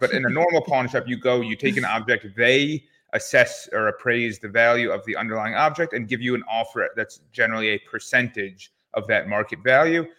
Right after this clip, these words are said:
Speaker 1: and you can accept or reject that. In our case, it's peer-to-peer. So the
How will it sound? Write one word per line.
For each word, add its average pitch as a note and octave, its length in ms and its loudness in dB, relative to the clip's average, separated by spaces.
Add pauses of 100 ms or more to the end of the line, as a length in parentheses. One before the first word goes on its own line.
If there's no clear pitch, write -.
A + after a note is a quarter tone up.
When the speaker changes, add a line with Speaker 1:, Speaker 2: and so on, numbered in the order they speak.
(140)
Speaker 1:
and C3 100 -8
you C3+ 80 -4
can C3 140 -6
accept - 560 -2
or A2 180 -2
reject G#2+ 500 -4
that. E2 180 -6 (100)
In A2+ 200 -8 (140)
our C#3 200 6
case, C3 400 -6
it's - 200 -12
peer-to-peer. A#2 920 -4
So - 160 -8
the A2+ 160 -6